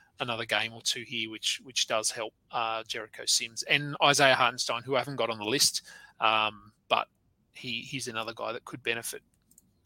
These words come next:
there. Okay, looking at assists, not as many names on this list because they're just harder to find.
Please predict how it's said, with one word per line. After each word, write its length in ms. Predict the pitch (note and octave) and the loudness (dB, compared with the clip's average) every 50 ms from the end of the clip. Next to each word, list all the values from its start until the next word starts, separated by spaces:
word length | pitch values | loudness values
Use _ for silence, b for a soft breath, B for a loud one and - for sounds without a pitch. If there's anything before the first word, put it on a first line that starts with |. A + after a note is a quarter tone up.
| - - - | -18 -16 -16
there. 640 | E3+ B2+ A#2+ B2 A#2+ A#2+ A#2+ B2+ C3+ E3 G3 G#3+ G#3 - - _ _ _ _ B B B B B B B B B B - C#3 | -16 -10 -4 -2 0 2 2 2 2 0 0 -2 -4 -8 -12 _ _ _ _ B B B B B B B B B B 2 2
Okay, 580 | C#3 C3+ - - C#3 C3 C3+ B2+ A2 G#2 C#3+ F3 - - | 2 2 4 6 8 8 10 8 6 4 -2 -8 -10 -4
looking 320 | F#3 E3+ - G3 E3+ D#3 | -4 -2 0 2 4 6
at 160 | C#3+ C3+ - - | 8 8 6 6
assists, 920 | - E3 - - - - E3+ D#3 - - - - - - - - - - B B B B B B B B B | 6 8 8 10 10 8 6 8 8 6 6 6 4 4 6 6 6 4 B B B B B B B B B
not 140 | F3+ G#3+ A3 | 8 8 8
as 100 | G#3+ E3+ | 8 8
many 220 | G3+ G#3 G3 F3+ | 8 8 8 10
names 320 | E3+ E3 E3+ F3 F3 D#3 D#3+ | 10 12 12 12 12 8 4
on 100 | E3+ D#3 | 0 2
this 160 | D#3 - - | 2 2 4
list 260 | E3 D#3+ - - - | 4 2 2 2 0
because 300 | - D3+ - - D3+ B2 | 0 -2 0 0 -2 2
they're 140 | - C#3+ C3+ | 2 2 2
just 160 | C3 C3+ - | 2 -2 0
harder 320 | - B2+ B2 B2+ B2 A#2+ A2+ | 4 8 8 8 8 6 2
to 40 | |
find. 520 | A2+ - - A#2 A#2 B2 B2 B2 B2+ - | -4 -6 -4 -2 -2 -2 -2 -4 -8 -12